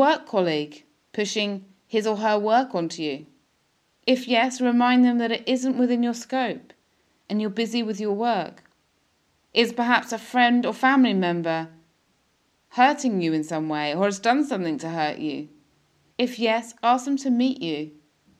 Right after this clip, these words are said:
for lunch and explain your feelings and why it bothered you. The next tip is know your limits. It's necessary to define your emotional, intellectual, physical, and spiritual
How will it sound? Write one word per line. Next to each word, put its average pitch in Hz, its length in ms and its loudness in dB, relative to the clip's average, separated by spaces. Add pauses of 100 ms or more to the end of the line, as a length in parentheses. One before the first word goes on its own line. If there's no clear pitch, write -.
(100)
for - 120 -8
lunch 220 640 -2 (220)
and 202 600 -2 (220)
explain 226 580 -2
your 208 100 -6
feelings 165 760 -6 (480)
and 196 180 2
why 202 460 4 (320)
it 190 160 -10
bothered 170 320 -4
you. 143 220 -14 (800)
The 240 80 0
next 277 340 2
tip 170 420 -4
is 190 200 -4
know 208 240 0
your 202 200 2
limits. 190 600 -2 (240)
It's 254 160 0
necessary 330 600 4
to 254 140 -2
define 190 760 4 (280)
your 196 180 6
emotional, 226 680 4
intellectual, 226 720 4
physical, 285 760 0
and 220 140 0
spiritual 180 680 0